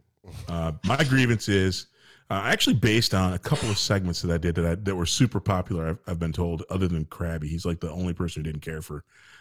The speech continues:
my ninety-second sports segments about horse racing. But not trying to be a peta fanatic, but I am for the ethical treatment of animals. In the news this week, Medina Spirit, the horse that won the Kentucky Derby,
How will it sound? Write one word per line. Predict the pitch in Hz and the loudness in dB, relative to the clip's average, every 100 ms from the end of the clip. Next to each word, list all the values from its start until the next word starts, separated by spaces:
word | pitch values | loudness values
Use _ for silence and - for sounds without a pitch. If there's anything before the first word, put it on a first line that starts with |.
| _ | _
my | 85 | 2
ninety-second | 87 90 90 82 90 - 82 | 4 4 2 0 -2 -4 -8
sports | - 90 82 | -4 -6 -2
segments | 90 78 76 - | -2 -2 -4 -4
about | 92 92 | -4 -4
horse | 92 151 143 73 | 0 0 0 -4
racing. | 69 - _ _ _ _ _ _ _ _ | -6 -12 _ _ _ _ _ _ _ _
But | 139 90 - _ _ _ _ | 0 0 -6 _ _ _ _
not | 113 - | -2 0
trying | 170 175 | 2 4
to | 160 | 4
be | 180 | 4
a | 156 | 2
peta | - - 156 160 | -2 0 4 4
fanatic, | - 175 107 95 - _ _ _ _ _ _ | 2 0 0 0 -6 _ _ _ _ _ _
but | 87 | 0
I | 92 98 | 4 4
am | 110 117 113 | 4 4 0
for | - 110 107 104 | -2 0 2 2
the | 107 | 0
ethical | 101 104 104 107 | -2 -4 -2 -2
treatment | - 98 104 | -4 -2 -2
of | |
animals. | 90 82 80 - - _ _ _ _ _ - | 0 -4 -8 -18 -20 _ _ _ _ _ 2
In | 135 | 6
the | 196 | 8
news | 202 143 | 8 6
this | 101 - | 2 2
week, | 85 107 - _ | 0 -2 -10 _
Medina | - 95 120 143 | 0 4 4 2
Spirit, | - 117 78 - - | 2 0 0 -4 -6
the | 82 | -6
horse | - 117 165 - | 2 2 2 -2
that | 104 85 | -4 -4
won | 90 98 95 90 90 87 | 0 2 4 4 2 -2
the | 90 | -2
Kentucky | 87 - 90 - | -2 -2 -4 -2
Derby, | 120 85 69 78 | 0 0 -2 -10